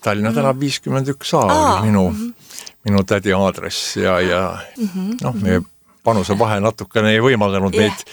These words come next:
Speaker 1: ilmselt koos mängida, aga
Speaker 2: Jah.
Speaker 1: millisena ta sinu jaoks meelde on jäänud?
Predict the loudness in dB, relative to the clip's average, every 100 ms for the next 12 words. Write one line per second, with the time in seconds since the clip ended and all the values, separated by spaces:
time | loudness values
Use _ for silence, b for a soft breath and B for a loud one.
0 | B 0 0 0 4 4 4 4 4 2
1 | 4 4 4 2 4 2 0 0 2 2
2 | 0 0 0 2 2 2 -2 -6 -4 -4
3 | -4 -8 -12 -12 -12 -16 -20